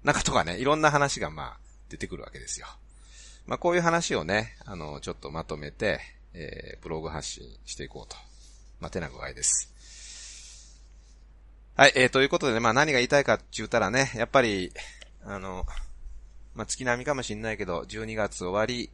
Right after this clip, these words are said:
一月新しく始まるっていうことになるとね、リスナーのあなたも次の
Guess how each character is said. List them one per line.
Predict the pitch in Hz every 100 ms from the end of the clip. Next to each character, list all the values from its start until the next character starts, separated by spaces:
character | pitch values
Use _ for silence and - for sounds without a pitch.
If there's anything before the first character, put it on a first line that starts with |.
| -
一 | 101 -
月 | 104 95 87 78
新 | - 98 101
し | -
く | -
始 | 80 82
ま | 87
る | 92
っ |
て | - 90
い |
う |
こ | 95
と | 85
に |
な | 80
る | 87
と | 110
ね、 | 127 151 - - - - - -
リ | 107
ス | -
ナ | 110 104
ー |
の | 107
あ |
な | 117
た | 127 110
も | 90 76 - - -
次 | 151 127 107
の | 85 73